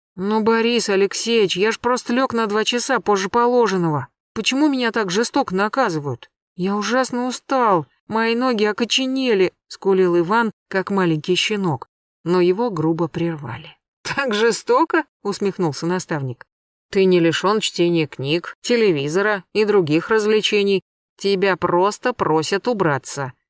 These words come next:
Или ты хочешь побольше обязанностей?» Устал он.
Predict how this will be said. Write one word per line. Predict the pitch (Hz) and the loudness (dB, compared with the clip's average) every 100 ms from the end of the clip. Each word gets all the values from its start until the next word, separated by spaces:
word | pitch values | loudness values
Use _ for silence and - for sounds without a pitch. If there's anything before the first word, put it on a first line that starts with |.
| _ 269 | _ -10
Или | 269 | -8
ты | 262 262 | -6 -4
хочешь | 277 - - | -2 -2 0
побольше | 269 202 147 165 | 0 2 0 0
обязанностей?» | 170 170 147 143 139 - - - _ _ _ _ _ - | 2 2 0 -4 -6 -6 -8 -10 _ _ _ _ _ -4
Устал | 262 214 - 143 127 | -2 -2 -2 -2 -2
он. | 123 | -6